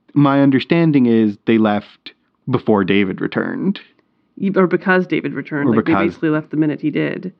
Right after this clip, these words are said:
Speaker 1: Yeah.
Speaker 2: It's just, I mean, the question that's gonna hover over this and into the next episode is, how come they didn't find the monk? Because he seems to be there.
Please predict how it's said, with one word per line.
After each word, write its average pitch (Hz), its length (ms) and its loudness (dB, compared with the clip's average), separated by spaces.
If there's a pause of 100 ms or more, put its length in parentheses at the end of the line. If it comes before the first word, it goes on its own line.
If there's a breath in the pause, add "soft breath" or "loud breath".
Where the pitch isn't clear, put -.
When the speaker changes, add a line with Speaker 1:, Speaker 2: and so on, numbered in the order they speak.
(120)
Speaker 1:
Yeah. - 440 0 (420 loud breath)
Speaker 2:
It's 233 240 -2
just, - 460 -2 (1300)
I 196 80 2
mean, 202 240 4
the 190 140 2
question 208 380 0
that's 185 140 2
gonna 180 140 4
hover 180 380 2
over 180 240 2
this 165 260 0
and 165 240 2 (140)
into 170 240 0
the 160 100 -2
next 156 260 -2
episode 160 480 -2
is, 147 340 -4 (600)
how - 380 -8
come 269 440 2
they 294 100 2
didn't 311 340 0
find 311 240 0
the 311 80 0
monk? 339 400 2 (100)
Because 208 220 -2
he 196 100 0
seems 247 340 2
to 196 100 -10
be 180 120 -2
there. 208 640 -4